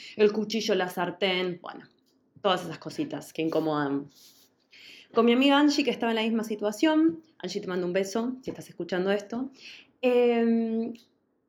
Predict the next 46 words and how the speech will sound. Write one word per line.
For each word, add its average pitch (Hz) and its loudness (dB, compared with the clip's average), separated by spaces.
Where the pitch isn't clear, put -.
empezamos 254 0
a 226 6
buscar 233 4
como 214 -4
locas 254 0
una 196 -4
casa 240 -2
porque 175 -6
la 165 0
realidad 175 0
es 180 -10
que 208 -4
Brum 202 -2
precisamente 202 -4
no 190 -4
se 185 -12
caracteriza 175 -4
por 160 0
una 165 -2
gran 165 0
oferta 180 -6
inmobiliaria. 196 0
Entonces 277 2
Angie 277 2
buscó, 240 -2
buscó, 269 -4
buscó 339 -2
y 392 0
encontró 285 2
un 240 0
australiano 269 -2
que 202 -4
estaba 214 0
ofreciendo 208 0
alquilar 190 0
dos 202 0
habitaciones 185 -2
en 170 -2
su, 170 0
eh, 139 -2
casa, - -2
en 285 4
un 196 -2
barrio 170 0
que 175 -2
estaba, 127 -10